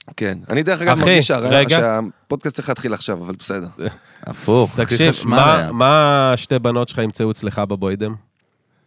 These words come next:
Speaker 3: רפי רשף פה נכנס.
Speaker 1: כן, בואנה, זו שאלה יפה מאוד.
Speaker 3: שאלה מדהימה. את הסט של סבא.
Speaker 1: בוא נגיד, כרגע, כמו שזה נראה, באמת את כל המוזיקה.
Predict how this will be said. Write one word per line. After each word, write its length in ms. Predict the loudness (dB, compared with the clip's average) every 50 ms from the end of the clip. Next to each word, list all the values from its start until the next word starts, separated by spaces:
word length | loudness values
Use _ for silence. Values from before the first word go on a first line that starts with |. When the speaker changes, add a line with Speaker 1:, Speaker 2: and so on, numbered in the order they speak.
| _ _ _ _ _ _ _ _ _ _ _ _ -18 -12 -8
Speaker 3:
רפי 280 | -6 -6 -6 -6 -6
רשף 400 | -4 -2 -2 -2 -2 -4 -6 -8
פה 300 | -8 _ -4 -4 -4 -4 -6 -10
נכנס. 600 | -12 -14 -10 -8 -8 -6 -6 -8 -12 -16 -20 -20 -20 -20 _ _ _ _ _ _ _ _ _ _ _ _
Speaker 1:
כן, 140 | -20 -18 -16 -14 -14 -14 -14 -12
בואנה, 260 | -12 -12 -12 -12 -12
זו 120 | -12 -12 -14
שאלה 260 | -14 -12 -12 -10 -10
יפה 260 | -12 -12 -12 -12 -10
מאוד. 300 | -10 -8 -10 -10 -10 -12 -16 _ _ _ _ _ _ _ _ _ _ _ _ _
Speaker 3:
שאלה 360 | -20 -20 -18 -18 -14 -12 -10 -10
מדהימה. 320 | -10 -10 -10 -10 -10 -12 -14 -16 _ _ _ _ _ _ _ _ _ _ _ _ _ _ -20 -20 _ _ _ _
את 60 | -14
הסט 260 | -12 -4 -2 -2 -2
של 140 | -2 -4 -8
סבא. 360 | -6 -2 -2 -2 -2 -2 -4 -8 -8 -12 _ _ _ _ _ _ _ _ _ _ _ _ _ _ _ -20 -20 -20 _ _ _ _ -14
Speaker 1:
בוא 180 | -6 -4 -2 -2
נגיד, 240 | -2 -2 -4 -6
כרגע, 400 | -6 -6 -6 -4 -4 -4 -6 -6
כמו 200 | -6 -6 -6 -6
שזה 180 | -4 -6 -6 -6
נראה, 300 | -6 -4 -4 -6 -6 -8
באמת 360 | -8 -8 -6 -6 -6 -6 -6
את 60 | -10
כל 180 | -10 -8 -6 -6
המוזיקה. 420 | -6 -6 -8 -8 -10 -12 -12 -14